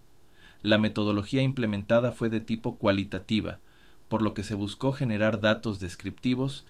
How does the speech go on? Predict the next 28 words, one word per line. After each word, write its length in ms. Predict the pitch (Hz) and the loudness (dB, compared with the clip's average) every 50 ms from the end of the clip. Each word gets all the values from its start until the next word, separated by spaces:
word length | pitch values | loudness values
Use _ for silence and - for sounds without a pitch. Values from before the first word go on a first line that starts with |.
| - - _ | -20 -20 _
que 140 | - 113 107 | -2 0 0
determinaron 760 | 107 104 107 110 101 101 104 101 104 110 113 123 123 120 | 0 0 0 -2 -2 -2 -2 0 0 0 0 0 0 2
la 80 | 107 101 | 2 0
utilidad 680 | 98 95 - - 104 98 98 98 107 107 110 110 110 - - - | 0 0 -2 -2 0 0 0 2 2 2 2 2 0 -8 -16 -12
de 140 | - 107 104 | -6 -4 -2
la 140 | 95 92 90 | 0 0 -2
guía. 340 | 92 98 95 92 87 92 - - - - - - - - - - - - - - - - - - - - - - - - - | -4 -4 -6 -6 -6 -8 -12 -16 -20 -20 -20 -20 -20 -20 -20 -20 -20 -20 -20 -20 -20 -20 -20 -20 -20 -20 -20 -20 -20 -18 -2
La 140 | - 101 101 | 2 4 4
guía 220 | 101 110 113 113 | 6 6 4 4
se 100 | 117 - | 4 2
implementó 640 | 120 110 110 107 104 101 98 98 98 - 117 117 120 | 0 0 2 0 0 0 0 -2 -2 2 2 4 4
en 80 | 120 | 4
ochenta 340 | 113 110 - 110 107 107 107 | 0 0 0 -2 -2 0 0
y 60 | 101 | 0
nueve 260 | 104 110 110 110 113 110 | 2 2 2 2 2 0
estudiantes 560 | 107 - - 101 107 107 107 107 110 113 104 | 0 -2 -4 -2 0 0 0 0 -2 -2 -2
de 80 | 104 | -2
música 540 | 98 101 107 110 - - 110 - 104 98 - | -2 0 -2 -2 -2 -4 -6 -6 -6 -4 -2
para 180 | - 101 101 98 | -2 0 0 0
el 140 | 98 101 104 | 0 0 2
niño 340 | 110 110 110 110 110 110 | 2 4 4 2 0 0
en 140 | 101 98 98 | -2 -2 -4
preescolar. 680 | 101 101 95 92 - - - 95 95 87 85 87 - - - - - - - - - - _ - - - - - - - - - | -4 -4 -4 -4 -6 -6 -4 -4 -4 -4 -4 -8 -12 -16 -20 -20 -20 -20 -20 -20 -20 -20 _ -20 -20 -20 -20 -20 -20 -20 -14 -4
Los 180 | - 107 107 104 | 0 2 2 2
resultados 600 | 107 107 - 113 101 - 117 110 113 113 113 - | 2 0 0 -2 0 4 6 6 6 4 2 0
obtenidos 480 | 104 - - 101 104 107 110 110 107 107 | -4 -2 -2 0 2 2 2 2 0 0
fueron 280 | - 110 104 104 101 | -2 -2 -2 -2 -2
positivos, 680 | 104 101 98 - 104 - - 110 107 98 90 92 - - | -4 -6 -6 -6 -8 -2 0 0 2 0 -2 -6 -8 -14